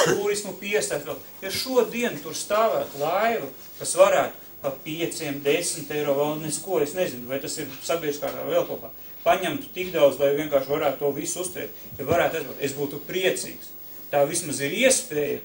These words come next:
tur kaut ko izdarīt, kaut vai samaksājot kaut kādus līdzekļus. Uz doto mirkli mēs sēžam, mēs pievelkam dokumentus, tagad mēs vēl esam iekļāvuši vēl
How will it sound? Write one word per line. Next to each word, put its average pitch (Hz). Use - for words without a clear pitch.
tur 233
kaut 147
ko 175
izdarīt, 147
kaut 156
vai 147
samaksājot 175
kaut 170
kādus 143
līdzekļus. 156
Uz 139
doto 269
mirkli 135
mēs 123
sēžam, 226
mēs -
pievelkam 156
dokumentus, 269
tagad 185
mēs 131
vēl 139
esam 143
iekļāvuši 143
vēl 135